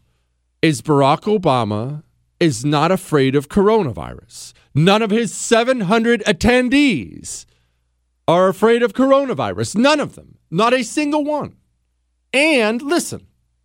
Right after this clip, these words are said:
let's talk about the Black Plague for just a brief moment. Pause on this story. You know about the Black Plague, the Black Death, the bubonic plague? Just know this, 'cause I'm not gonna go into all the details of it. It'll,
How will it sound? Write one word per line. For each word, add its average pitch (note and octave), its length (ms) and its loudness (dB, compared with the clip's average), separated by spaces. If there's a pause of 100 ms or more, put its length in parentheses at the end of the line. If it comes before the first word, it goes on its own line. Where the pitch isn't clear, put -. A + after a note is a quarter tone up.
(880)
let's C4+ 220 -4
talk D#4 240 0
about F3+ 360 2
the C#3 80 2
Black C#3+ 360 0
Plague A#2+ 320 -2
for A#2+ 100 -8
just A2+ 240 -4
a G#2+ 40 -2
brief G#2+ 260 0
moment. F2+ 260 -2
Pause F#3 320 2
on C#3 120 -4
this A#2 120 -6
story. F2+ 300 -8 (140)
You A#3+ 100 -2
know C#4+ 80 2
about C#4 160 0
the C4 80 -2
Black A#3 300 0
Plague, A#3 340 0
the D#3 60 -4
Black D3+ 340 0
Death, C#3+ 340 2
the B2+ 120 -2
bubonic D3 520 0
plague? C3+ 460 -2 (380)
Just B3 280 0
know G#3+ 280 2
this, A#2+ 300 -6
'cause E3 140 -4
I'm F#3+ 120 2
not F#3+ 140 4
gonna D#3+ 140 -2
go D3+ 140 2
into D3 120 2
all C#3 100 2
the B2 60 0
details A2 480 0
of A#2 120 0
it. A#2 80 -2
It'll, A#2 220 -2